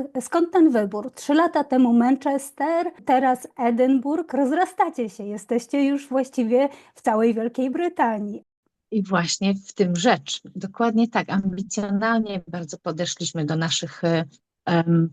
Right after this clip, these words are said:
Speaker 2: projektów, które jako Polska Macierz Szkolna wykonujemy. Jest dla nas bardzo ważne, żeby dotrzeć z wszystkimi inicjatywami na, em, w każde miejsce wysp.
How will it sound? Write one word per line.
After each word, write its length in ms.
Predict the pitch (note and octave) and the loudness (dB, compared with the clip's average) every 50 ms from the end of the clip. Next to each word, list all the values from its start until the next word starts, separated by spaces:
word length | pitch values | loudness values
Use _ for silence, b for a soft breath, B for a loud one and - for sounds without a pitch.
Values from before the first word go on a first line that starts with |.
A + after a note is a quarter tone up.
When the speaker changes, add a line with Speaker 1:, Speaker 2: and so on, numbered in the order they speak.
| - | 0
Speaker 2:
projektów, 720 | - G3+ F#3+ G3+ G#3+ B3+ C4 - - - - - D#3+ D3 C#3+ | 2 6 6 6 6 4 2 -2 -10 -16 -10 -8 -8 -8 -8
które 240 | _ - - F3 D#3+ | _ -6 -2 -2 0
jako 220 | D#3+ E3 - G3 | 0 -2 -4 -4
Polska 320 | - F3+ F#3+ - - F#3+ | -2 -2 -2 -2 0 -2
Macierz 260 | F3 F3 - - - - | -2 -2 -2 -2 -4 -4
Szkolna 300 | - - F3+ E3+ E3+ D#3+ | -2 -2 0 0 0 0
wykonujemy. 720 | E3+ - - E3+ E3 D#3+ D3+ D3 C#3 C#3 D3 F3+ G3+ G3 | -2 -2 -2 0 0 0 0 0 0 0 0 0 0 0
Jest 140 | F3+ F3 - | -2 -2 -4
dla 100 | F3+ E3+ | -4 -2
nas 160 | E3+ E3+ D#3+ | -2 -4 -2
bardzo 300 | - G3+ G#3 F#3+ - F#3 | 0 0 0 0 0 -2
ważne, 300 | E3+ F3+ F3+ - E3+ E3 | -2 -2 -2 -2 -4 -4
żeby 220 | D#3+ F3 D#3+ E3+ | -4 -4 -4 -4
dotrzeć 420 | D#3+ D3 F#3+ G3 - - - E3+ - | -2 -2 -2 -2 -2 -4 -6 -8 -10
z 360 | - - - - - - - | -10 -12 -14 -16 -20 -20 -20
wszystkimi 640 | - - - G#3 - - - - G3+ F#3+ F#3 E3 E3 | -6 -2 -2 -2 -2 -4 -4 0 0 0 2 0 -2
inicjatywami 840 | F3+ F#3 F3 - - G3 F#3+ - F#3+ F3 F3+ F3+ F3 E3+ F3 F#3+ b b b b b b b _ _ _ | -4 -4 -4 -4 -6 -6 -6 -6 -4 -4 -4 -2 -2 -4 -4 -6 b b b b b b b _ _ _
na, 340 | - F3+ F3+ F3+ E3+ - - | -2 0 2 2 2 2 0
em, 320 | F#3 F#3 F3 F3 F3 D3+ C3+ - - - - - | -2 -4 -4 -4 -4 -6 -8 -10 -12 -16 -18 -20
w 60 | - - | -4 0
każde 280 | A#3 A3+ G#3+ G3+ G3+ | 2 2 4 4 4
miejsce 400 | F#3 E3+ D#3+ D#3+ - - - D#3 | 2 2 2 0 -4 -6 -8 -8
wysp. 400 | C#3+ C#3 C#3+ E3 - - - _ | -8 -8 -6 -6 -6 -8 -8 _